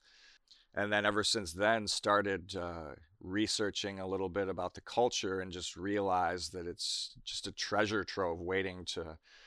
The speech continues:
to, uh, for any cyclist or, or traveler. It's the most mountainous country in Africa.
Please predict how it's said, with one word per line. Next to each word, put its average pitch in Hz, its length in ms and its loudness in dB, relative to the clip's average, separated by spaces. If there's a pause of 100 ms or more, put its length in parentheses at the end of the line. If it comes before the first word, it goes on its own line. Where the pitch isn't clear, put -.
(420)
to, 92 420 -4
uh, 80 180 -6 (100)
for - 220 -4
any 90 200 0
cyclist 92 760 0
or, 82 440 -10
or 87 100 -6
traveler. 90 680 2 (280)
It's - 220 -8
the 104 80 -4
most 95 320 -2
mountainous 104 420 8
country 101 440 0
in 80 80 -2
Africa. 101 760 4